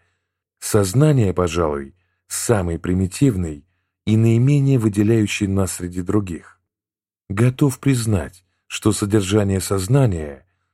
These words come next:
мысли, идеи, убеждения, озарения, знания о смерти у людей, вероятно, сложнее, чем у других животных.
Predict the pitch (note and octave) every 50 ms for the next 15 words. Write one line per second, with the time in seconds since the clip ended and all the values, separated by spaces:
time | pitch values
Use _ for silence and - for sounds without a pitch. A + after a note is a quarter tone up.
0 | _ _ - G#2 A2+ B2+ C3+ C3 A#2+ - - - G#2+ G#2 G2+ F#2+ F2+ F2+ - _
1 | - A2+ A2 F#2+ F#2 G2 G2 G2 G2 F#2+ F#2 F2 E2 D#2 C#2+ - _ _ _ _
2 | _ B2 B2 A#2+ G#2+ G#2+ F2+ E2+ D#2+ E2 F#2+ F#2+ F#2+ F2 D#2+ D#2 D2 C#2+ C2+ C2+
3 | _ _ _ _ _ _ _ _ _ _ - B2 B2 G#2+ A2+ G#2 E2+ E2+ F2 E2+
4 | E2 D#2+ D#2 D2 C#2+ C2+ - _ _ _ _ _ _ _ _ _ _ - F#2 F#2
5 | G2+ C3 C3+ C3+ B2+ B2+ B2 A#2 B2+ - - G2 F#2+ F#2 E2+ D#2 - - - C#2+
6 | C2+ - _ _ _ _ _ _ _ _ _ _ - G#2 G#2 G#2 G#2+ G#2 G2+ A#2+
7 | D#3 D3 A#2 G#2+ G2+ F#2+ F2+ E2+ E2 E2 D2+ D2 - - D2 C#2+ C2+ - _ _
8 | _ _ _ _ _ _ - - - G#2 G#2 G#2 G2+ F2+ F#2 A2 C3+ C#3+ C#3 C3
9 | - - A#2+ A2+ A2 G2 G2 F#2+ F#2 G2 F#2 F2 F2 G#2 G#2 F#2+ E2+ D#2 - -
10 | C#2 - _ _ _